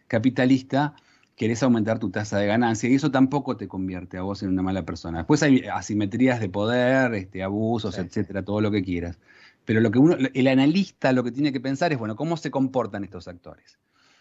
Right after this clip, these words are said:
Speaker 1: Entonces hay una teoría que tiene mucho éxito al interior del frente, que es la de la inflación oligopólica, que dice que hay unos oligopólico-, oligopolios malos que suben los precios.
Speaker 2: Sí.
Speaker 1: En realidad, eh, lo, lo que ocurre cuando hay un, un, un oligopolio es que,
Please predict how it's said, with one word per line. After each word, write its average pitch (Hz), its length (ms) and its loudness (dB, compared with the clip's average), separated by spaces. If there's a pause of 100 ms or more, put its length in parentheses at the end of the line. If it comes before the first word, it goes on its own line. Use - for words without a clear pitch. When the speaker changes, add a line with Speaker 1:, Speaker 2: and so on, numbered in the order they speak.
(120)
Speaker 1:
Entonces 151 340 -4
hay 196 140 4
una 208 160 0
teoría 208 720 -4 (160)
que 110 100 -12
tiene 123 240 -2
mucho 143 340 4
éxito 135 380 -4
al 101 100 -2
interior 110 480 2
del 123 140 -2
frente, 151 260 0
que 117 60 -6
es 110 60 -4
la 113 80 2
de 104 60 0
la 104 80 0
inflación 107 300 0
oligopólica, 185 680 4
que 139 120 2
dice 131 240 2
que 120 80 -2
hay 127 60 2
unos 131 140 4
oligopólico-, 147 680 0
oligopolios 147 600 2
malos 170 300 2
que 135 100 -6
suben 135 300 2
los 120 100 0
precios. 87 540 -10 (500)
Speaker 2:
Sí. 104 80 -12 (640)
Speaker 1:
En 151 160 4
realidad, 202 640 4 (440)
eh, 120 360 -10 (120)
lo, 117 300 -8
lo 113 180 -4
que 120 140 -2
ocurre 165 560 2
cuando 113 400 2
hay 131 160 4
un, 104 540 -2
un, 107 400 -2
un 113 160 0
oligopolio 131 720 2
es 120 100 -8
que, 113 400 -8